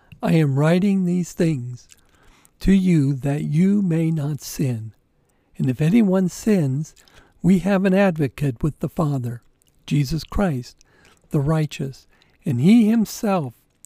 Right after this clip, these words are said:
is the propitiation for our sins, and not for ours only, but also for those of the whole world. And by this we know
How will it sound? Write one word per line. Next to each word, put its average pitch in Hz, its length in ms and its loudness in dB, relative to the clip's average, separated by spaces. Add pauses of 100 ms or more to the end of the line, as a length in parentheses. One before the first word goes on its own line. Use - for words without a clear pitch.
is 143 220 0
the 143 80 -2
propitiation 170 1120 0
for 143 260 -6
our 160 80 -4
sins, 170 540 -4 (760)
and 139 200 -2
not 214 320 0 (280)
for 160 320 -2
ours 180 520 -4 (100)
only, 190 440 -2
but 175 200 -4 (100)
also 208 440 -8
for 170 200 -2
those 175 480 0
of 175 120 -4
the 160 180 -6
whole 214 180 -2
world. 202 540 -6 (840)
And 151 160 2
by 156 220 2
this 196 380 0
we 226 220 4
know 220 480 -2